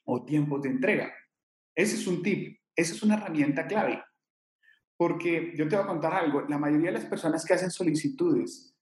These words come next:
que hacen pedidos, que generan instrucciones,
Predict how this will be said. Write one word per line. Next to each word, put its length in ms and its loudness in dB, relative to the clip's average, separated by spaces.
que 100 6
hacen 340 0
pedidos, 840 -2
que 120 0
generan 380 0
instrucciones, 1000 0